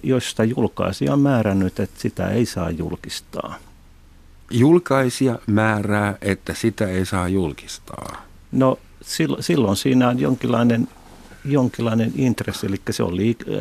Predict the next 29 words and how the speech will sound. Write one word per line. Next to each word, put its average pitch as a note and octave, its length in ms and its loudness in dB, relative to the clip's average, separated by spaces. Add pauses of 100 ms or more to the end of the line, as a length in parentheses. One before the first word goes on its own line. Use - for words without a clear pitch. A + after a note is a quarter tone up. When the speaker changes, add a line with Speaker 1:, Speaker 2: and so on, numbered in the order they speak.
(120)
Speaker 1:
se - 200 -6
on G2+ 160 -2
esimerkiksi F#2 260 -6
poliisisanomat, A2 840 -2 (400)
jossa - 180 -6
on A2 60 0
Speaker 2:
Mhm. A2 100 2
Speaker 1:
ihmisten G#2 320 -2
identiteettitietoja. - 1160 -4 (240)
Speaker 2:
Niin, E2+ 260 2
niin, D2 140 -2
ne D#2 80 -2
pitää G2 260 2
dokumentoida, G#2+ 760 4
mut F#2+ 260 0
ei G2 160 0
voi G2+ 140 0
paljastaa F#2 600 0
Speaker 1:
Juuri G#2+ 240 4
Speaker 2:
ennen F2+ 100 0
kuin F2 120 2
Speaker 1:
näin. F2 120 4
Speaker 2:
on D#2 80 -2 (560)
Speaker 1:
Vapaamuurareiden A2+ 800 2
matrikkeli, A2+ 760 0 (240)
suljettu G2+ 500 0
järjestö, G#2+ 720 0 (460)
ei A2 200 0
julkisuuteen - 840 -8